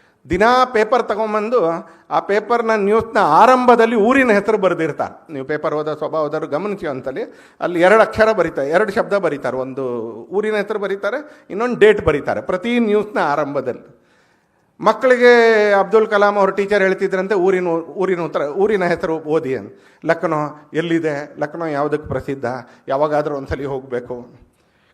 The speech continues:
ಕೂಪಮಂಡುಕ್ ಆಗ್ಲಿಕ್ಕೆ "ನಮ್ಮೂರೇ ಭಾಳ ದೊಡ್ಡದು, ಇದೇ ಬಾವಿಲಿ ಇರ್ತೀನಿ" ಅಂತಲ್ಲ, ಲಕ್ನೋಗೆ ಹೋಗ್ಬೇಕು. ಶ್ರೀನಗರದ ನ್ಯೂಸು, ಶ್ರೀನಗರ ಅಂದ್ರೆ ಯಾವ ಊರಲ್ಲಿದೆ, ನಿಧಾನಕ್ಕೆ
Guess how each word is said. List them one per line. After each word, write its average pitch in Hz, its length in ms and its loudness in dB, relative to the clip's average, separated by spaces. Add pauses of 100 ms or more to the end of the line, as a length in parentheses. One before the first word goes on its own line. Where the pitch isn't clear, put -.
(100)
ಕೂಪಮಂಡುಕ್ 240 640 4
ಆಗ್ಲಿಕ್ಕೆ 208 420 4
"ನಮ್ಮೂರೇ 190 400 2
ಭಾಳ 185 240 4
ದೊಡ್ಡದು, 190 300 2
ಇದೇ 185 240 2
ಬಾವಿಲಿ 185 360 4
ಇರ್ತೀನಿ" 175 300 -2
ಅಂತಲ್ಲ, 160 640 -4
ಲಕ್ನೋಗೆ 151 340 -2
ಹೋಗ್ಬೇಕು. 120 760 -6 (400)
ಶ್ರೀನಗರದ 208 560 4
ನ್ಯೂಸು, 165 340 0
ಶ್ರೀನಗರ 196 460 0
ಅಂದ್ರೆ 165 280 -2
ಯಾವ 147 160 2
ಊರಲ್ಲಿದೆ, 135 880 -2
ನಿಧಾನಕ್ಕೆ 196 880 0